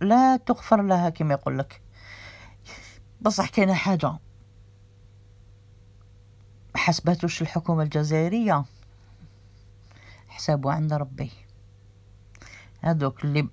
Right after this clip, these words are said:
مد إلى دوني لوغتر، مد لهم، آه،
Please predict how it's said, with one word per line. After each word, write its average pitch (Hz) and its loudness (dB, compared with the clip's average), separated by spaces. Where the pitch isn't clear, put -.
مد 160 0
إلى 151 4
دوني 147 2
لوغتر، 175 6
مد 165 2
لهم، 147 4
آه، 127 0